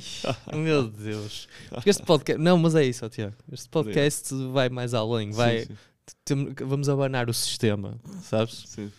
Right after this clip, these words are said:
Speaker 1: é, é isso que eles precisam. O Miguel Albuquerque tá a contar connosco.
Speaker 2: Pois está, foi absolvido esse gajo, não foi?
Speaker 1: Foi, foi. Ele agora supostamente quer voltar,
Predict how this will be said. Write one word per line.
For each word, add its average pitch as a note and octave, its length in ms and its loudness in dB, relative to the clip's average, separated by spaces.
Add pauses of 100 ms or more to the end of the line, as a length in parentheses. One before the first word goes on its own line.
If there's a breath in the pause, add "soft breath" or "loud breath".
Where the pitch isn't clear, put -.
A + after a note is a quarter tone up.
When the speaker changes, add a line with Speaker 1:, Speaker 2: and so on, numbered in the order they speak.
(100)
Speaker 1:
é, G2+ 340 -2
é F#2+ 40 -2
isso F#2 240 -6
que - 80 -4
eles G2+ 120 -4
precisam. - 340 -12
O - 40 -10
Miguel A#2+ 220 0
Albuquerque G#2+ 600 -2
tá A#2+ 120 -2
a A#2 40 -4
contar A#2+ 280 -4
connosco. B2 540 -8 (280)
Speaker 2:
Pois D3+ 140 2
está, A#2+ 260 0
foi A3 160 6
absolvido G3+ 540 2
esse - 180 -6
gajo, D#3 300 -4
não A#2+ 120 -6
foi? A#2+ 260 -8
Speaker 1:
Foi, C3+ 320 -2
foi. - 180 -12
Ele - 120 -6
agora B2 520 2
supostamente B2+ 520 -6
quer B2 180 -2
voltar, A#2 520 -6